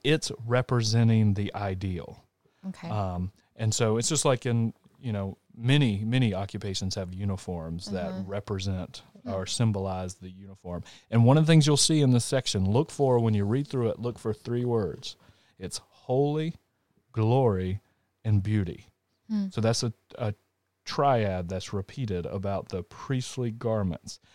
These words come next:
Speaker 1: They are to be holy, they're for the glory, and for the beauty. So why do you think,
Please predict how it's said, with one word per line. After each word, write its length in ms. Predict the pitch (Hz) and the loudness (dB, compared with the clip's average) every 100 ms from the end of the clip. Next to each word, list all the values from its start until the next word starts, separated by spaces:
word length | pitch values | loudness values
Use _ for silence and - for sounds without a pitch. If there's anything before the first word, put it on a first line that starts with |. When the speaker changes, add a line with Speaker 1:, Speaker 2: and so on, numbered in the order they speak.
| - - | -20 -4
Speaker 1:
They 120 | 107 | 0
are 100 | 101 | 0
to 100 | 92 | 0
be 160 | 95 87 | -4 -4
holy, 640 | - - 135 151 160 160 - _ _ _ | -6 0 2 4 2 0 -4 _ _ _
they're 140 | 101 | -6
for 320 | 92 - 127 139 | -6 -2 0 2
the 80 | 139 | 2
glory, 540 | 135 135 127 127 123 | 2 4 4 0 0
and 160 | 110 - | -2 0
for 160 | 117 | 0
the 100 | 113 | 2
beauty. 440 | 110 113 95 - - _ _ _ _ _ | 2 2 0 -6 -16 _ _ _ _ _
So 180 | _ 117 | _ -4
why 420 | - 127 120 151 180 | -4 -4 2 4 4
do 80 | |
you 80 | 185 | 2
think, 280 | - 165 | 2 2